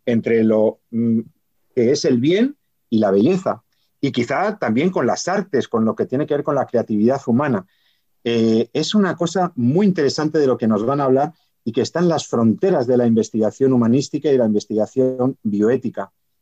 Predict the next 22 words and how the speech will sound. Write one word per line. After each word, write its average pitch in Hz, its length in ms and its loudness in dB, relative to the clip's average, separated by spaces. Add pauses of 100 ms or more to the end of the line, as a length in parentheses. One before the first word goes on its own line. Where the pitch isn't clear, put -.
(220)
Eh, 113 320 2 (400)
por, 117 260 -2
por 110 540 -2
cortesía 123 720 0 (100)
a 110 380 -2 (360)
la 113 180 0
profesora 113 420 0
que 127 160 0
nos 110 180 2
habla 143 260 2
desde 107 420 2
más 135 320 0
lejos 143 340 -2
en 120 60 0
esta 123 200 -4
conexión 127 640 -2 (300)
internacional, 120 920 0 (340)
eh, 110 360 2
la 110 100 2
doctora 131 400 -2
Zárate, 156 580 -4 (400)
eh, 113 400 2